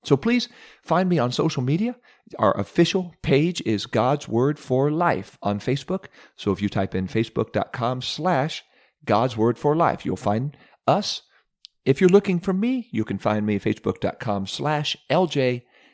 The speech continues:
dot Harry, or just look up L J Harry and you find the guy who looks like Where's Waldo. That would be me.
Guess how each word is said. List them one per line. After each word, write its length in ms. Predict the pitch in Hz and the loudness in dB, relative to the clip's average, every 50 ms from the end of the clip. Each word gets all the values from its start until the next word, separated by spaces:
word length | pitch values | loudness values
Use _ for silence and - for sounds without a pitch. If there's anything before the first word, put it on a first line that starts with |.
| _ _ | _ _
dot 320 | 156 - 110 101 104 - - | 2 4 4 4 4 0 -4
Harry, 460 | - - 117 82 - - - 90 - _ _ _ _ _ _ _ | -4 -2 0 0 0 -2 -8 -14 -16 _ _ _ _ _ _ _
or 160 | - 98 98 | -2 0 0
just 240 | 92 - 98 - - | 0 -2 -4 -2 -2
look 200 | 101 98 - 107 | -2 0 0 -2
up 100 | 98 - - | -2 -2 0
L 180 | - 98 98 95 | 2 2 2 2
J 220 | 98 104 98 95 | 2 2 0 2
Harry 400 | 104 127 127 120 113 113 113 107 | 2 2 2 2 2 2 0 -2
and 140 | 98 95 - | -4 -6 -8
you 80 | 92 | -8
find 240 | 90 - 104 98 92 | -6 -4 -4 -2 -2
the 60 | 92 | -4
guy 160 | 85 98 98 98 | -4 -2 -2 0
who 100 | 98 95 | 0 0
looks 200 | 95 95 - - | -2 -2 -4 -6
like 180 | 98 - - | -8 -8 -6
Where's 220 | 98 95 92 - - | -4 -6 -4 0 2
Waldo. 480 | 131 143 143 139 143 139 135 139 - _ _ _ _ - | 4 4 6 6 4 4 2 0 -6 _ _ _ _ -2
That 180 | 104 101 - | -2 -2 0
would 160 | 95 98 90 | -2 -2 0
be 120 | 87 101 95 | 0 0 0
me. 280 | 92 92 85 - - | -2 -4 -8 -10 -14